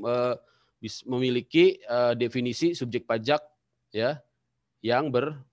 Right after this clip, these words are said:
yang berbeda gitu ya. Dan di situ bisa, bisa terjadi, bisa terjadi irisan gitu ya.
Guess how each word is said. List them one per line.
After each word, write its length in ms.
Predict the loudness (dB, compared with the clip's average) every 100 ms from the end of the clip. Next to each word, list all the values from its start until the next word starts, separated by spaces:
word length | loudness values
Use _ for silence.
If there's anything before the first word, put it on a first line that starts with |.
| _ _ _ -6
yang 240 | -4 -2
berbeda 480 | 0 2 2 2 0 -6
gitu 240 | -10 -8
ya. 240 | -8 -8 -12
Dan 160 | -14 -12
di 80 | -8
situ 160 | -6
bisa, 320 | -6 -2 -2
bisa 240 | -4 -6 -4
terjadi, 560 | -4 -4 -2 -2 -6
bisa 160 | -8 -8
terjadi 320 | -6 -4 -6
irisan 560 | -6 -6 -4 -4 -4 -8
gitu 160 | -10
ya. 160 | -10 -10